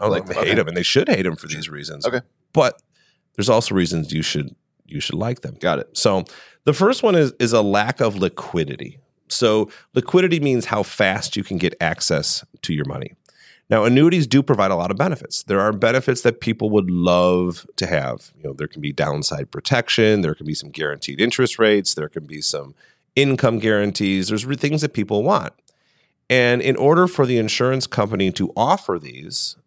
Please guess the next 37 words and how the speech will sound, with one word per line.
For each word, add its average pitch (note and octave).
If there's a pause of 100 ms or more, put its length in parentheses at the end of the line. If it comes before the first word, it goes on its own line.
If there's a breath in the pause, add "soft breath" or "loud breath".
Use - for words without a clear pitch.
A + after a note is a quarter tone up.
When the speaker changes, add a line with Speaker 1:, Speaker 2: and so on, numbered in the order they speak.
(120)
Speaker 1:
what A#2
they B2
look G2+
for F#2
is F#2+
they G2+
look G2
for E2+ (400)
the G2+
ability G#2
to F#2+
hold G2+
on F#2+
to F#2
your F2
money E2
for D#2+
a D#2+
longer D2+
period D2
of C#2+
time. A#1+
So F#2+
Speaker 2:
Mm-hmm. - (300 loud breath)
Speaker 1:
liquidity A#2+
comes D#2+
into C2+
play. - (380 soft breath)
The A2+
shortest C#3
term C3
might G#2
be, G2+
like, E2+
a -
three-year G#2+
liquidity, C3